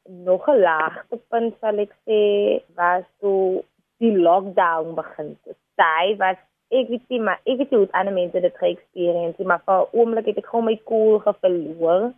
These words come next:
want lockdown het letterlik vir jou in die huis ingesit en ek weet dit wat ek doen, as dit nodig om buite te wees. Maar ek was totally van my game af gegooi, maar ek het gou weer myself opgetel en gesê, "Daar moet iets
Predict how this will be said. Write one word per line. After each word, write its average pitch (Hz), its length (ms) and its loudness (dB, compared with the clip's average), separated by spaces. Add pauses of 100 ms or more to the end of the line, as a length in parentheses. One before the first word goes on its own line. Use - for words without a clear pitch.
(280)
want 190 380 -2 (280)
lockdown 196 440 2
het 233 160 -2
letterlik 202 680 0
vir 226 100 2
jou 214 160 4
in 220 80 -2
die 208 160 2
huis 175 140 -4
ingesit 208 540 -2 (140)
en 196 260 2 (120)
ek 247 220 4 (100)
weet 196 160 -2
dit 165 140 0
wat 190 220 -4
ek 208 320 0
doen, 196 400 -2 (200)
as - 140 -6
dit 214 100 0
nodig 214 280 2
om 247 120 0
buite 185 320 -2
te 220 120 0
wees. 175 280 -4 (200)
Maar 208 200 -2
ek 302 280 2
was 277 160 0 (200)
totally 311 560 0 (160)
van 302 200 0
my 277 160 2
game 202 320 2
af 269 200 -4
gegooi, 220 540 0 (260)
maar 190 460 0
ek 220 100 2
het 233 160 -2
gou 269 320 2
weer 185 280 2
myself 208 460 -2
opgetel 208 560 -2
en - 100 -10
gesê, 208 200 -4
"Daar 170 180 0
moet 185 320 -2
iets 190 260 -4